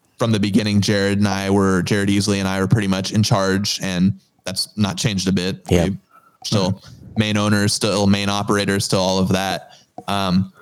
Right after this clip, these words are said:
Speaker 1: so it's more kind of, um, you know,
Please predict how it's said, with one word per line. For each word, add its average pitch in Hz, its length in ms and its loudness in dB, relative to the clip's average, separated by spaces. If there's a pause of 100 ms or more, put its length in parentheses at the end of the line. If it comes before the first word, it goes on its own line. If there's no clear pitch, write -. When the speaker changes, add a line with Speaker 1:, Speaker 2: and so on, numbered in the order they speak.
Speaker 1:
so 101 160 0
it's 95 100 -2
more 101 220 4
kind 98 260 0
of, 95 240 2
um, 98 540 0 (520)
you 107 60 -2
know, 95 320 0